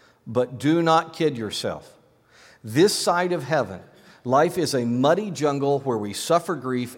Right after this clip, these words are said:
in various trials, period. And those who know that can get excited about doing the hard work that is necessary. All God's people said, "This is where we start. What is, is here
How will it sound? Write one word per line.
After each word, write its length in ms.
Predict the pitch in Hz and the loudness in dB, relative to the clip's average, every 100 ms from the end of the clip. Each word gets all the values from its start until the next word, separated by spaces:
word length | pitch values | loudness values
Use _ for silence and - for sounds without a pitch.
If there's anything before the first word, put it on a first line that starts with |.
| - | -8
in 200 | 123 110 | -6 -4
various 560 | 113 113 110 107 - | -2 -2 -2 -6 -10
trials, 640 | - 113 92 78 - - - _ _ _ _ _ _ | -6 -4 -4 -8 -16 -20 -20 _ _ _ _ _ _
period. 500 | - 110 85 69 _ _ _ _ _ _ _ _ _ _ _ _ _ _ _ _ _ - | -10 -8 -8 -16 _ _ _ _ _ _ _ _ _ _ _ _ _ _ _ _ _ -20
And 120 | 95 | -6
those 240 | 113 123 | -6 -4
who 100 | 120 | -6
know 240 | 107 131 180 | -6 -6 -6
that 340 | 95 87 - _ _ _ _ _ _ | -8 -14 -18 _ _ _ _ _ _
can 140 | - | -14
get 160 | 98 110 | -10 -10
excited 440 | 104 - 117 107 | -10 -10 -8 -8
about 220 | 101 101 104 | -8 -10 -10
doing 220 | 104 98 | -10 -10
the 80 | 95 | -10
hard 280 | 110 95 | -8 -8
work 260 | 95 98 - | -8 -12 -12
that 100 | 101 | -14
is 160 | 92 101 | -14 -12
necessary. 640 | 101 - 92 - 80 87 | -12 -12 -12 -14 -16 -18
All 160 | 87 104 | -12 -10
God's 240 | 98 92 | -10 -12
people 300 | - 107 104 | -14 -16 -14
said, 360 | - 117 127 135 - _ _ _ _ _ _ _ _ _ _ _ | -12 -8 -8 -12 -20 _ _ _ _ _ _ _ _ _ _ _
"This 200 | - 113 | -8 -4
is 200 | 160 151 | -4 -2
where 100 | 170 | -2
we 140 | 147 156 | -2 -4
start. 500 | - - 143 92 - | -8 -2 -2 -2 -4
What 220 | 135 135 | -2 -2
is, 500 | 185 170 131 127 131 - - _ | 0 0 2 0 -4 -10 -20 _
is 240 | 139 127 | -4 -4
here 420 | - - 147 90 | -6 -4 -4 -6